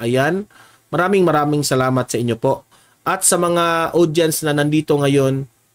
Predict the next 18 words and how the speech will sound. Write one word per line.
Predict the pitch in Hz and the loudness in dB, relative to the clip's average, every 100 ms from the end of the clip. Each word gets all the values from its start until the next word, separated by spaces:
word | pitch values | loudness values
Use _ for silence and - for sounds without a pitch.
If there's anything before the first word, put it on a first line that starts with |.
| _ - | _ -6
let's | 139 143 - | -4 -2 -2
support | 147 143 135 - | 0 0 0 -2
Pastor | 123 135 117 | -4 -4 -2
Apollo | 220 233 | 0 0
Kibuloy | 226 202 170 156 147 143 | 0 0 2 4 4 2
sa | - | -2
kanyang, | 139 131 135 123 120 120 120 - _ _ _ 120 | -2 -2 0 0 -2 -4 -10 -14 _ _ _ -4
ah, | 113 110 107 | 0 0 -2
pagtatanggol | 127 127 156 165 156 139 135 | -4 -2 -2 -2 0 2 2
sa | 131 110 | 0 -2
bayan | 117 113 110 101 | -2 0 -2 -2
natin. | 95 95 90 - | -6 -8 -10 -12
Okay? | - 110 220 269 - _ _ _ _ | -8 -4 -4 -4 -10 _ _ _ _
So, | - 156 147 139 120 - _ _ - - - _ - | -2 2 4 2 0 -6 _ _ -20 -14 -14 _ -6
nandito | 147 185 233 | -2 0 0
lang | 247 240 | 0 0
kami, | 233 | 0
Pastor. | 220 190 165 120 | 0 0 2 0